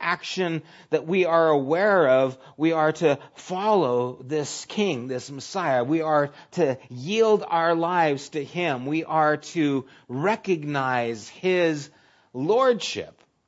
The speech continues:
over us. And that word lordship isn't one we use. It's not something common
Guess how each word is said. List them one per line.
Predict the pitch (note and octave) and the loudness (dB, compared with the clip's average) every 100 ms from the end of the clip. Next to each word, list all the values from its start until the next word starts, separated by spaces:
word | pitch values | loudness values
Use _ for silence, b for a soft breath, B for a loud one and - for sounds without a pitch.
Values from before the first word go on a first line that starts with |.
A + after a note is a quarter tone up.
| _ | _
over | - D#3 D#3 F#3 | -6 -4 -2 -2
us. | C3+ D#3+ | -2 -6
And | F3+ | -8
that | E3 | -4
word | F3+ G#3+ E3 | 2 2 2
lordship | F3+ G#3+ F#3 F3 F3 | 0 0 -2 -4 -4
isn't | E3+ E3+ D3 | -6 -6 -4
one | D#3+ D#3+ D#3+ | -4 -2 -4
we | D#3 | -4
use. | D#3+ D3 C#3 A3 C#3 D2+ D2+ F#2+ | -6 -8 -6 -4 -4 -8 -14 -16
It's | B2 - | -16 -12
not | E3 D#3+ | -8 -8
something | - D#3+ E3 D#3 | -8 -10 -8 -10
common | - - F#3+ G3 C#3+ G#2+ | -12 -10 -4 -4 -4 -8